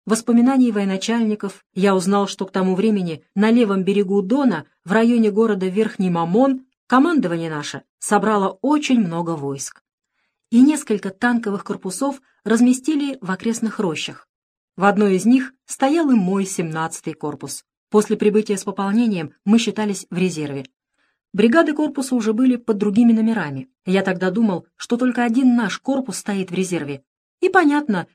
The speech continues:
никто у нас в корпусе ещё не знал, сколько здесь войск. А командование решило от Верхнего Мамона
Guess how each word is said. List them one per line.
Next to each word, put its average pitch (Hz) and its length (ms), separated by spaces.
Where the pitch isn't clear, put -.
никто 262 340
у 262 60
нас 247 180
в - 80
корпусе 262 460
ещё 240 200
не 247 120
знал, 196 480
сколько 254 400
здесь 170 340
войск. 139 400
А 196 160
командование 190 720
решило 226 480
от 214 120
Верхнего 220 480
Мамона 196 580